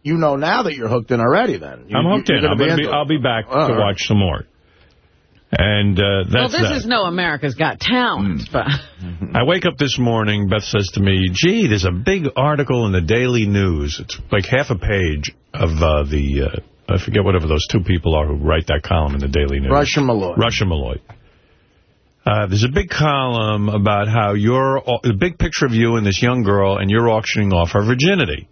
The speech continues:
Speaker 3: What?
Speaker 2: I said, "I don't know anything about it. What is that?" So, uh, then I'm thinking and thinking. I go, "Oh,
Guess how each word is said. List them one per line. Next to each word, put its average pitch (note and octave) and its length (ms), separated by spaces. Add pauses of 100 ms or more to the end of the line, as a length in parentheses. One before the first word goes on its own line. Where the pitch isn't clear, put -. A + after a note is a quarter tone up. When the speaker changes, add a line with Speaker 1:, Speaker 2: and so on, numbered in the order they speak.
(120)
Speaker 3:
What? C4+ 180 (400)
Speaker 2:
I F2 100
said, E2+ 380
"I C3 140
don't D3 80
know C#3 100
anything C#3+ 220
about F#3+ 400
it. E2+ 120
What B2+ 160
is G3 220
that?" E2+ 300 (760)
So, B2 520
uh, A#2 240
then D3+ 120
I'm D3 80
thinking E3 380
and B2 100
thinking. C3+ 300
I A2+ 80
go, A2 180
"Oh, C3+ 400